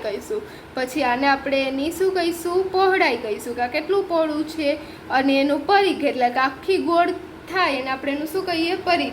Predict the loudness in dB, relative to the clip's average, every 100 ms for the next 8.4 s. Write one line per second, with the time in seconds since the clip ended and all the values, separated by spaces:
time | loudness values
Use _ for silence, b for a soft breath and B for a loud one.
0 | -8 -8 -8 -8 -12 -14 B B -8 -4
1 | 0 2 2 4 2 2 -2 0 0 0
2 | 2 0 4 4 4 2 -2 -2 -2 0
3 | -2 -4 -4 -4 -6 B B -8 -4 2
4 | 2 0 0 2 2 0 0 0 0 2
5 | 2 2 0 0 0 -2 -2 -4 -4 -2
6 | 0 -2 -6 -4 -4 -2 -6 -4 -4 0
7 | 0 0 0 2 2 0 0 -4 -6 -6
8 | -4 -4 -8 -10